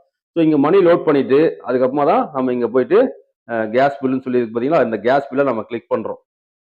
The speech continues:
So, கேஸ் பில்லை கிளிக் பண்ணா இந்த மாதிரி வருங்க. So, ஆப்ரேட்டர் நேம் பாருங்க, இதை கிளிக் பண்ணிக்கலாம். So, பாரத் பெட்ரோலியமா, இந்துஸ்-, அதாவது ஹெச் பி கேஸா, இந்தியன் ஆயிலான்னு கேட்டிருக்கோம். So, பாரத்லயே ரெண்டு வகை இருக்கும்.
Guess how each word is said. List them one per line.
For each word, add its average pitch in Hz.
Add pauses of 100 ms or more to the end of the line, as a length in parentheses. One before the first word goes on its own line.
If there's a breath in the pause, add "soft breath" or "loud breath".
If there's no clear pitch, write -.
(400)
So, 147
கேஸ் 175
பில்லை 175
கிளிக் 151
பண்ணா 156
இந்த 156
மாதிரி 147
வருங்க. 120 (1160)
So, 143
ஆப்ரேட்டர் 156
நேம் 165
பாருங்க, 151
இதை 143
கிளிக் 139
பண்ணிக்கலாம். 156 (500)
So, 139
பாரத் 165
பெட்ரோலியமா, 156 (720)
இந்துஸ்-, 156
அதாவது 131
ஹெச் 135
பி 170
கேஸா, 143 (420)
இந்தியன் 156
ஆயிலான்னு 147
கேட்டிருக்கோம். 110 (340)
So, 147 (100)
பாரத்லயே 180
ரெண்டு 160
வகை 170
இருக்கும். 151